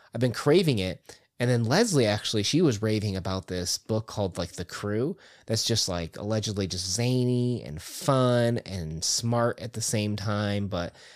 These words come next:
man, there's just, there's, there's just something about maybe,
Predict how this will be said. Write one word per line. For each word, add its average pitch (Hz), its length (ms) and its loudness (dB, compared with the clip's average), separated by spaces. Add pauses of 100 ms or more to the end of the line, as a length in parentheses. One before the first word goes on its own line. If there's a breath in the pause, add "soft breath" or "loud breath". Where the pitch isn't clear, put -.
(160 soft breath)
man, 123 200 0
there's 165 140 0
just, - 280 -2
there's, 175 260 0 (200)
there's 156 120 -2
just 185 160 4
something 208 280 4
about 156 220 6
maybe, 135 540 6